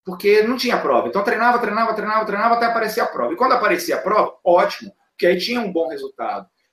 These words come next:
E eu, na, nessa palestra que eu fiz essa semana, semana passada, é, eu mostrei um certificado, que era um diploma, um diploma físico mesmo, que a gente ganhava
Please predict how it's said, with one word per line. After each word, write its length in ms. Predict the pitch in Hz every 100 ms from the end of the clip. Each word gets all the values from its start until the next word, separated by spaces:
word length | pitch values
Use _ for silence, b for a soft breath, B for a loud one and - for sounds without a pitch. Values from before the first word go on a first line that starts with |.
| _ _
E 80 | 196
eu, 120 | 220
na, 160 | 233 240
nessa 280 | 214 220
palestra 400 | 214 175 165 165
que 80 | 170
eu 60 | 160
fiz 260 | 160 -
essa 240 | 175 180 180
semana, 300 | - 147 170
semana 260 | 160 143 143
passada, 500 | 147 - 180 156 - _ _ _ _ _ _ _
é, 320 | 131 143 135 165
eu 60 |
mostrei 340 | 185 185 185 185
um 60 |
certificado, 760 | - 208 - 180 170 147 151 139
que 80 |
era 100 | 151
um 40 | 165
diploma, 640 | 175 147 180 196 - - B B -
um 80 |
diploma 340 | 175 185 196 -
físico 540 | - 220 226 170 147
mesmo, 320 | 139 147 139
que 80 | -
a 60 | 131
gente 240 | 135 -
ganhava 600 | - 127 139 247 - -